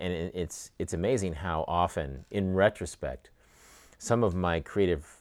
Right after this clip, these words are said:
breakthroughs, in screenwriting in particular, and I'm not as advanced in screenwriting as I am in other types of writing, that I'll just solve problems. There's a lot of s-, problem solving. And I'm a writer, you're a musician, but I think there's a lot of overlap.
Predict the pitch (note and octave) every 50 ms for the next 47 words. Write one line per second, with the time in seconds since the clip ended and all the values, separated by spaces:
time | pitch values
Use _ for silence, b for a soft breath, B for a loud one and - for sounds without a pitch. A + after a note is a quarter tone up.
0 | _ _ _ _ _ _ _ _ _ - G#2 B2 C#3 - - F#2+ E2+ G#2+ G#2 -
1 | - - G#3+ C4 B3 B2+ F#2 F2+ F2 E2+ - - - - - D3+ - - C#2+ C#2+
2 | D2+ D#2 D#2+ E2 E2+ E2 E2 E2 D#2 D2+ D2+ D2+ - - - _ _ - - D2
3 | E2 G2 G#2 G#2 - - E2 D#2 - - F2 E2+ D#2+ D#2 - - _ E2 D#2 D2+
4 | D2 C#2+ C#2+ C#2 C#2 E2 D2 D2+ D2 C#2+ C#2+ C#2 C#2 D2 C#2 - - - - -
5 | - E2+ E2 D2+ C2+ C2 C2 C2+ C#2 b b b b b b b b b b -
6 | - A2+ A2+ A#2+ C3+ - - - A#2 G2+ G2+ - - - F2+ D#2 C#2 B1+ C2+ -
7 | - F2 F2+ G2 G#2+ G#2 F#2+ - - - - - - _ - - - C#3+ C#3 C3+
8 | B2 A2+ F#2+ - - D2+ C#2 B1 C#2 D2 D#2+ B B B B B B - D3 D3
9 | - - B2 C3 C3 B2+ A#2 G#2+ G2+ G2 F#2+ F2 E2+ F2 E2+ D#2+ D#2+ D#2+ E2+ C#3+
10 | D#3 - - E2+ D2+ D#2 D#2 D2+ - G2 E2 F#2 E2 D#2+ F2 D#2 C#2+ D2+ F#2 G#2+
11 | A2 G2+ D#2+ C#2+ C2+ C2 -